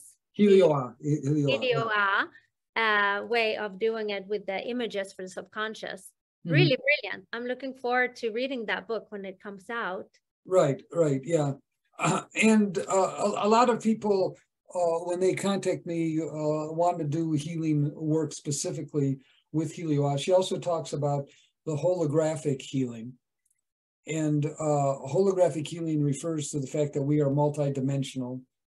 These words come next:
Speaker 2: Yes.
Speaker 1: And, and therefore, you know, we're just in experiencing a part of our own self in this reality,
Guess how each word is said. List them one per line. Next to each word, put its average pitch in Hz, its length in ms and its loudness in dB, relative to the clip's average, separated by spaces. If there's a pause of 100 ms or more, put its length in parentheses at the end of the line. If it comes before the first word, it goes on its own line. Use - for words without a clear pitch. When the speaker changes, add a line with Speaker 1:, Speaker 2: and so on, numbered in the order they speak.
(1400)
Speaker 2:
Yes. - 340 -10
Speaker 1:
And, 151 220 -12
and 156 160 -2
therefore, 156 640 4 (380)
you 165 140 -6
know, 151 100 2
we're 175 400 0
just 147 400 -4 (100)
in 143 420 0 (440)
experiencing 147 880 -4
a 131 220 -6
part 175 440 2
of 139 180 -4
our 135 300 0
own 151 480 0 (640)
self 143 640 -2 (800)
in 151 140 0
this 151 220 0
reality, 131 640 -4